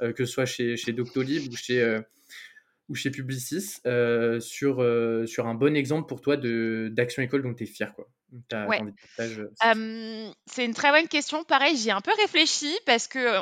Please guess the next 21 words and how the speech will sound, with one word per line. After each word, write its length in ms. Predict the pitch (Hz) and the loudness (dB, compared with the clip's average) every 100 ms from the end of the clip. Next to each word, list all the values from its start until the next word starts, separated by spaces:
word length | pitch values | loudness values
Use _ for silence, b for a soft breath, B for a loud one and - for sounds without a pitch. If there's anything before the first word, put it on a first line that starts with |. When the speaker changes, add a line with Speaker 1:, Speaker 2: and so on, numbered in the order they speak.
| - | -2
Speaker 2:
dès 140 | 196 277 | 2 2
qu'on 140 | 285 | 4
en 80 | 254 | 6
avait 220 | 240 233 | 6 6
parlé 280 | 247 254 285 | 2 4 6
là, 220 | 247 226 | 4 4
du 100 | 208 | -4
podcast, 420 | 202 226 - 254 | -6 -6 -4 -8
donc 120 | 233 | -10
ça 100 | - | -12
remonte 240 | - 92 233 | -12 -10 -8
à 40 | |
un 80 | 214 | -8
petit 200 | - 220 | -8 -12
moment, 300 | 220 220 233 | -8 -6 -4
mais 180 | 233 208 | -2 -2
j'ai 140 | 202 | -4
commencé 340 | 202 214 233 254 | -8 -8 -6 -6
à 60 | |
y 40 | 240 | -8
réfléchir 440 | 240 233 - | -8 -8 -6